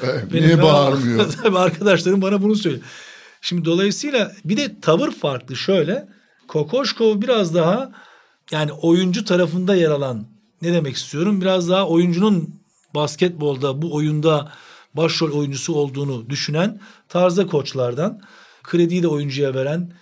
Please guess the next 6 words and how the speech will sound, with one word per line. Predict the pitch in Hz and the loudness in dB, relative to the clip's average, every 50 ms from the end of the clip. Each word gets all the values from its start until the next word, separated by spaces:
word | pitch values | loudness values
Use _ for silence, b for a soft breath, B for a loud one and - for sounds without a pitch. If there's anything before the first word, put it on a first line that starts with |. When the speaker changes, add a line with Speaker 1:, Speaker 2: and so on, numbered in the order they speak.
| b b b b b | b b b b b
Speaker 2:
hata | 123 120 151 160 160 175 175 170 | -6 -4 -4 -2 0 2 2 2
yaptığında | 160 165 160 156 156 - - 180 165 156 156 | 2 2 0 0 -4 -6 -6 -4 -4 -4 -2
çok | - 165 156 160 139 | -2 -4 -4 -4 -4
bunu | 143 147 160 160 151 156 151 B B B B B B B _ | -2 -2 0 0 -2 -4 -10 B B B B B B B _
yüksek | 151 135 - - 175 165 170 170 | -12 -10 -4 -2 -2 -2 -2 -2
dozda, | 156 143 143 143 131 143 151 151 147 143 147 | -2 -2 -2 -2 0 0 2 2 0 -2 -6